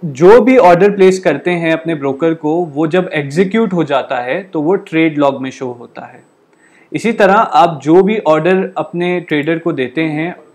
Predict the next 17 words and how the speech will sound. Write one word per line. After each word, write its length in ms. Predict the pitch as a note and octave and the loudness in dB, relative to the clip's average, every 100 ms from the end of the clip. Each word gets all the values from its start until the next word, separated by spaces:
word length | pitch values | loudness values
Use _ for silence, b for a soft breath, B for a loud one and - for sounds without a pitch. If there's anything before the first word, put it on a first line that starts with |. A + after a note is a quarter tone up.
| C3+ | -6
वो 140 | D#3 | -2
जब 300 | F3 E3+ F3+ | 0 0 0
तक 140 | A3+ A3 - | 0 -4 -4
execute 640 | E3 C#3 G3+ G3+ A3+ A3 D#3+ | -6 -2 -4 -2 -4 -4 -4
नहीं 300 | D3 F#3 G#3 | -2 -2 -2
होता 340 | D#3 - C#3 | -2 -2 -2
यानी 300 | D#3+ C#3 D#3 | 0 -2 -6
pending 420 | D3+ C#3 C3+ F3+ | -6 -6 -4 -2
में 100 | G3+ | -2
होता 300 | D#3+ C3 C3+ | -2 -2 -2
है 260 | B2+ E3 A#3 b b b - | -2 -4 -8 b b b -4
वो 80 | F3+ D3+ | 0 4
outstanding 720 | E3 F3 - E3+ D#3 E3+ D#3 | 2 0 -6 -2 0 0 -2
lock 240 | B2+ A#2 | -2 -4
में 80 | A#2+ | -10
आता 280 | A2 A2+ F#2 | -10 -14 -20
है। 120 | - | -20